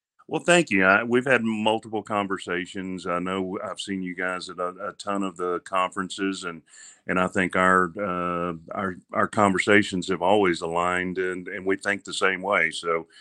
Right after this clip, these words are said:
I appreciate you guys for having me on.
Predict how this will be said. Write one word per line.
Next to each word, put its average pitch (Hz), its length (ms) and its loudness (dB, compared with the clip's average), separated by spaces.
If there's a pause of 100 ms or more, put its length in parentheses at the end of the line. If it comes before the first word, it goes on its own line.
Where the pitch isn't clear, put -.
(260)
I 92 140 4
appreciate 104 580 6
you 90 80 -6
guys 98 240 0
for 92 320 -2
having 98 220 -2
me 101 100 0
on. 101 280 -4